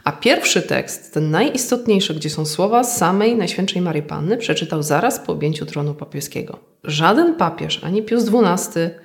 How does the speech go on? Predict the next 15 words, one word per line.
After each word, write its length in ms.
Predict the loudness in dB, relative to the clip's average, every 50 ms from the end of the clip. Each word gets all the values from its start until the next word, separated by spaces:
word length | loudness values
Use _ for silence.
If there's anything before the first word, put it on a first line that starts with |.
| -20 -20 -20 _
ani 220 | -8 -6 -4 -4 -4
Pius 200 | -4 -4 -2 2
jedenasty, 720 | 2 4 4 4 4 2 2 0 -2 -2 -2 -2 -2 -4 -10 -18 -20 -20 -20 -20 -18 _ -8
ani, 600 | -4 -2 2 4 4 4 4 2 0 -6 -8 -6 -4
mm, 640 | -2 -2 0 0 0 0 2 2 2 2 2 2 2
Jan 140 | 0 0
Paweł 240 | -2 -2 -2 -2 -2
drugi, 260 | 0 0 0 0 0
ani 160 | 2 2 2 4
Ratzinger, 760 | 2 2 2 0 0 0 0 0 0 0 -2 -2 -4 -6 -10 -16 -20 -20 -20 -20 _ -8
e, 340 | -4 -2 -2 0 -2 -2
czyli 280 | -4 -4 -4 -2 -2 -2
Benedykt 400 | 0 0 0 2 2 0 0 -2
szesnasty, 540 | -4 -4 -4 -2 -2 -2 -2 -4 -4 -4 -2
nikt 720 | 0 0 2 2 4 4 4 4 2 0 -4 -8 -12 -8